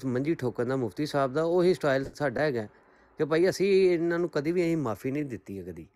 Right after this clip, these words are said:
ਅਸੀਂ ਨਹੀਂ ਕਦੀ ਇਹਨਾਂ ਦੇ ਨਾਂ ਇਹਨਾਂ ਨੂੰ ਸੁਣਦੇ ਹਾਂ ਅਸੀਂ, ਅ, ਰਵਾਦਾਰ ਹੈਗੇ ਨੇ ਕਿ ਜਾ ਕੇ ਉੱਥੇ ਬਹਿ ਬਹਿ ਕੇ ਸੁਣੀਏ ਇਹਨਾਂ ਨੂੰ, ਤੇ ਨਾ ਹੀ ਅਸੀਂ ਜਿਹੜਾ ਨਾ ਆਪਣੀ ਬਰਾਡਾਂ ਦੇ ਬਹਾ ਕੇ ਇਹਨਾਂ ਕੋਲੋਂ ਸ਼ਾਤਮੀਅਤ ਕਰਾਉਂਦੇ ਹਾਂ। ਤੇ ਉਹ, ਉਹੀ ਸਟਾਈਲ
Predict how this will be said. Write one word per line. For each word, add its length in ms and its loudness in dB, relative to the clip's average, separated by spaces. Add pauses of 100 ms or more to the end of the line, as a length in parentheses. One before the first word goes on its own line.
(380)
ਅਸੀਂ 260 0
ਨਹੀਂ 120 0
ਕਦੀ 340 0
ਇਹਨਾਂ 220 0
ਦੇ 140 0
ਨਾਂ 300 -2
ਇਹਨਾਂ 220 -2
ਨੂੰ 100 -4
ਸੁਣਦੇ 440 -6
ਹਾਂ 80 0
ਅਸੀਂ, 420 -4
ਅ, 640 -2
ਰਵਾਦਾਰ 480 0
ਹੈਗੇ 220 -2
ਨੇ 160 -2
ਕਿ 100 -4
ਜਾ 220 0
ਕੇ 120 -6
ਉੱਥੇ 180 -6
ਬਹਿ 240 -2
ਬਹਿ 180 -2
ਕੇ 100 -6
ਸੁਣੀਏ 320 -4
ਇਹਨਾਂ 200 -2
ਨੂੰ, 120 -6 (540)
ਤੇ 80 0
ਨਾ 220 2
ਹੀ 140 4
ਅਸੀਂ 200 -2
ਜਿਹੜਾ 240 0
ਨਾ 120 0
ਆਪਣੀ 220 -2
ਬਰਾਡਾਂ 380 -2
ਦੇ 80 0
ਬਹਾ 240 0
ਕੇ 180 0
ਇਹਨਾਂ 180 -2
ਕੋਲੋਂ 400 -2
ਸ਼ਾਤਮੀਅਤ 480 -6
ਕਰਾਉਂਦੇ 420 -6
ਹਾਂ। 80 -14 (800)
ਤੇ 200 2
ਉਹ, 540 4
ਉਹੀ 280 2
ਸਟਾਈਲ 600 0